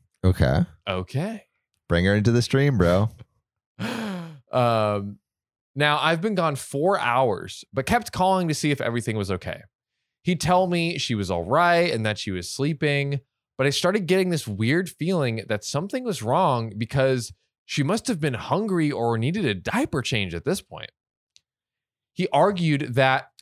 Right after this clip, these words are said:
Speaker 2: "Everything's fine. It's all good, bro."
Speaker 1: He's really
Speaker 2: Like
Speaker 1: just talking about his stream.
Speaker 2: Yeah,
Speaker 1: Yeah,
Speaker 2: yeah, yeah.
Speaker 1: he's like,
Speaker 2: He's like,
Speaker 1: "Everything was great
Speaker 2: "No,
Speaker 1: with
Speaker 2: everything's
Speaker 1: the followers,
Speaker 2: I
Speaker 1: bro."
Speaker 2: totally snipered him. Like, it's all, we're,
Speaker 1: Yeah,
Speaker 2: everything's fine,
Speaker 1: my
Speaker 2: bro.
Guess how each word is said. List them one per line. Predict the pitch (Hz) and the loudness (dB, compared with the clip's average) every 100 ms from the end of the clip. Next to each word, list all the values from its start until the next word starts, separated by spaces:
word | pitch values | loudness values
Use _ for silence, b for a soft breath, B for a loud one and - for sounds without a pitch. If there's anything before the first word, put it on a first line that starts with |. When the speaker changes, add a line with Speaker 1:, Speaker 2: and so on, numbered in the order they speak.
| - | -6
Speaker 2:
"Everything's | 190 220 226 254 233 202 | -4 -2 -4 -4 -4 -4
fine. | 208 202 214 214 185 131 90 82 160 | -4 -4 -4 -2 -2 -2 -6 -8 -4
It's | 156 - | -2 0
all | - 175 208 202 | 0 2 2 4
good, | 175 202 214 208 180 139 117 | 4 4 6 6 4 2 2
bro." | 135 151 165 180 190 208 | 0 2 2 0 0 2
Speaker 1:
He's | 101 | 4
really | 120 123 | 6 6
Speaker 2:
Like | 123 | 4
Speaker 1:
just | - | 4
talking | 101 92 98 | 4 6 6
about | 85 | 4
his | 80 | 4
stream. | - - 69 69 71 | 2 2 2 2 2
Speaker 2:
Yeah, | 139 - | 0 2
Speaker 1:
Yeah, | - | 4
Speaker 2:
yeah, | 120 | 8
yeah. | 120 127 | 8 6
Speaker 1:
he's | 123 | 4
like, | 139 | 4
Speaker 2:
He's | - | 4
like, | |
Speaker 1:
"Everything | - 190 202 | 4 4 2
was | 196 147 | 2 0
great | - - 127 143 | -2 -4 2 4
Speaker 2:
"No, | 175 | 6
Speaker 1:
with | 175 | 6
Speaker 2:
everything's | 196 143 185 | 6 4 4
Speaker 1:
the | 135 | 0
followers, | - 139 135 151 143 101 87 69 | 2 2 6 6 4 4 2 0
Speaker 2:
I | 143 | 2
Speaker 1:
bro." | 98 | 4
Speaker 2:
totally | 160 180 202 | 4 2 0
snipered | - 175 175 180 | 0 0 0 0
him. | 185 | 0
Like, | 165 156 | -2 -2
it's | 160 | -2
all, | 170 170 | -2 0
we're, | 165 156 | 4 4
Speaker 1:
Yeah, | 160 | 4
Speaker 2:
everything's | - 104 - | 4 0 0
fine, | 127 | 4
Speaker 1:
my | 135 139 | 6 6
Speaker 2:
bro. | 123 | 6